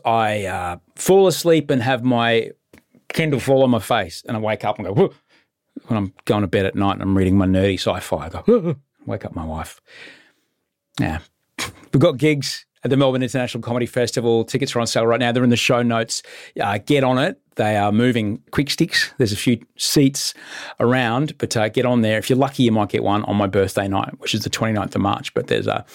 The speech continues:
quite a few right across that weekend. The mailing list is there too. So,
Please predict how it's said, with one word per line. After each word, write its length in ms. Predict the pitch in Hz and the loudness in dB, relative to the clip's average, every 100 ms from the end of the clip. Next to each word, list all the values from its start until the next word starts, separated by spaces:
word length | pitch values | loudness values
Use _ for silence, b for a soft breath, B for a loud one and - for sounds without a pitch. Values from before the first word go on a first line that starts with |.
| B B - | B B 0
quite 200 | 147 139 | 2 2
a 40 | |
few 200 | 123 120 | 0 -2
right 100 | 107 | -2
across 260 | 107 113 - | -2 -6 -6
that 120 | 117 | -6
weekend. 300 | 104 - 110 | -6 -4 0
The 60 | 107 | 2
mailing 380 | 107 113 107 | 2 0 -2
list 200 | 101 - | -4 -2
is 100 | 101 | -4
there 120 | 95 98 | -2 -2
too. 340 | - 151 - B B B B B B B B B B | 0 0 -2 B B B B B B B B B B
So, 560 | - - 110 98 - | -4 2 2 2 -2